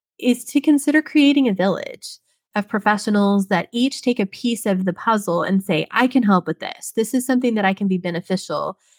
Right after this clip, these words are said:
in supporting," so that kids have well-rounded opportunities to receive support for the skill set gaps that are there. Because truly, truly, the way that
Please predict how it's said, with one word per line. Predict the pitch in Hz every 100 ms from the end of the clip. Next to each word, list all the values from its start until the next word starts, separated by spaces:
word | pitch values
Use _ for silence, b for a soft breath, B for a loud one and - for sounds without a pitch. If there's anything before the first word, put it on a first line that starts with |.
| _
in | - 196
supporting," | - 180 - 185 175 180 190 - b
so | - 240
that | 220 220
kids | - 254 269
have | - 269 240
well-rounded | 196 185 208 208 143 170 196 247 262 262 - _ -
opportunities | 196 220 202 202 196 202 247 254 -
to | 202
receive | 190 190 196 190
support | - 202 185 180 -
for | 202
the | 190 190
skill | 190 - 226
set | - 247 190
gaps | 175 - -
that | 165
are | 160
there. | - - - _ _ _
Because | - 247 -
truly, | - 226 226 240 269 285 285 _
truly, | - 196 165 - - 196 _ _ -
the | 202
way | 202 202 208
that | 196 190 185 185 -